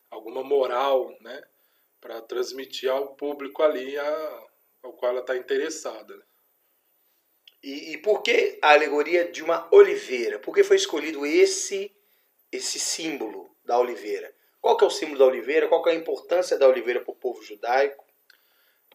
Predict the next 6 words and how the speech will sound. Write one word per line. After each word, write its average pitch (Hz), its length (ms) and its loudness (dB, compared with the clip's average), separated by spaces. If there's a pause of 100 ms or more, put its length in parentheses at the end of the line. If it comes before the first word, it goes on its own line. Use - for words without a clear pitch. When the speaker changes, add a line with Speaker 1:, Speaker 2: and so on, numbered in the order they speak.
(180)
Speaker 1:
É, 151 120 -2
nós 131 200 -2
vemos 135 400 -6
que 165 580 -4
a, 120 680 -8
a - 80 -20